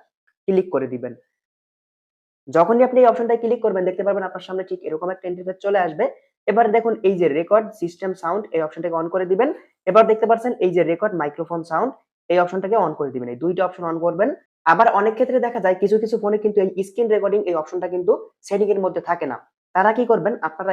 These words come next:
এখান থেকে উপরে এই যে নোটিফিকেশন বার এখানে টান দিবেন। এবার এই পাশে আপনারা খুঁজে বের করবেন এই যে স্ক্রিন রেকর্ডিং লেখা আছে, এখানে চেপে ধরে রাখবেন, তাহলে এরকম চলে আসবে। আর অনেক সময় দেখা যায়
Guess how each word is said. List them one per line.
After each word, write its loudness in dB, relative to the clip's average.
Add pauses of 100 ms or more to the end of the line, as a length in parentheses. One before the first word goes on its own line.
এখান -8
থেকে 0
উপরে -4
এই -2
যে -4
নোটিফিকেশন -4
বার -6
এখানে -10
টান -2
দিবেন। -4 (400)
এবার 4
এই 4
পাশে -2
আপনারা -4
খুঁজে 2
বের 0
করবেন 0
এই -4
যে -4 (140)
স্ক্রিন -4
রেকর্ডিং 0 (120)
লেখা -4
আছে, -4 (480)
এখানে 0
চেপে -2
ধরে 0
রাখবেন, -6
তাহলে -2
এরকম -4
চলে -2
আসবে। -4 (460)
আর 6 (120)
অনেক 2
সময় 0
দেখা -4
যায় 6